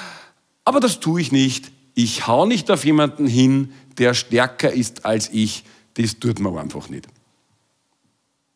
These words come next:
Nein, ich hab sehr viel gelernt, also mittlerweile, äh,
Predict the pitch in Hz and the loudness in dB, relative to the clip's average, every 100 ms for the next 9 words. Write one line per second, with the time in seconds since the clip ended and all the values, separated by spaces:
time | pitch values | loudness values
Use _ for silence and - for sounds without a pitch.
0 | _ _ _ - 302 311 254 - 226 - | _ _ _ 0 2 4 0 0 -2 -2
1 | 220 160 151 160 156 135 143 143 143 117 | -4 -2 -2 -2 -4 -2 -2 -2 -2 0
2 | 117 120 123 113 - - - - - 113 | 2 2 0 -2 -8 -16 -16 -10 0 4
3 | 120 117 117 117 117 | 6 6 6 6 4